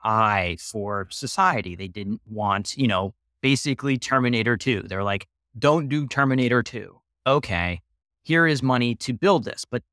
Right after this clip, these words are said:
then they built it and now are, in effect, rolling it out, uh, rolling it out as a for-profit entity under the other L L Cs associated with this group.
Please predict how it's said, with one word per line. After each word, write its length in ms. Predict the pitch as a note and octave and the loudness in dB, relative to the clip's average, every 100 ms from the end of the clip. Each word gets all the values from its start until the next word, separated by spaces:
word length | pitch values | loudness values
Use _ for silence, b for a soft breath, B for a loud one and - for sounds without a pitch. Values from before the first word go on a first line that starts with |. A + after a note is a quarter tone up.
| _ _ | _ _
then 320 | C#3 C3+ C3 | -2 -2 -2
they 220 | A#2+ B2 - _ - | 0 0 -2 _ 2
built 300 | A#3 B3+ - | 2 2 -2
it 200 | F#2+ - - | -4 -6 -4
and 180 | B2 A#2+ | 0 2
now 380 | C#3+ E3+ B2 A#2+ | 2 2 0 0
are, 400 | A#2 A2+ A2 - | 2 2 2 0
in 120 | A#2+ | -2
effect, 320 | A2 - A2+ _ _ _ _ | -2 -4 -4 _ _ _ _
rolling 640 | A#2+ A2 C#3 E3+ F3+ D#3+ B2+ | -14 -2 2 2 0 0 -2
it 140 | G#2+ - | -4 -2
out, 500 | B2 G2+ - - - _ _ _ | 0 0 -4 -12 -20 _ _ _
uh, 260 | A2+ G#2 G#2 A#2+ | -8 -8 -8 -6
rolling 460 | A2+ D3+ F3+ E3+ | -2 0 0 0
it 100 | A#2+ A2+ | -2 -4
out 320 | G#2+ G#2+ G#2+ _ _ _ | -6 -8 -10 _ _ _
as 480 | A#2 A#2 A2+ A#2 - - | -2 0 0 -2 -6 -12
a 80 | B2 _ | -20 _
for-profit 720 | G3+ B3+ C#4 - G#3+ - F#3 - | -2 -2 -2 0 0 0 -8 -6
entity 600 | E3 G3 E3 - G#2 G#2+ | -6 -4 -4 -4 -6 -4
under 360 | B2 C3+ C3+ B2+ | -2 0 2 0
the 340 | A#2 A2+ - C3 | 0 -4 -2 -2
other 300 | B2+ B2 A#2+ | 2 2 2
L 160 | A#2 A#2+ | -2 0
L 120 | A2+ | -2
Cs 240 | - A#2+ | -2 -6
associated 760 | G#2 - - C#3+ - C3+ A2+ G#2+ | -6 -10 -4 -2 0 2 2 0
with 200 | G#2 - | -2 -4
this 200 | - - | -8 -12
group. 380 | - A2 C#3 | -8 -2 0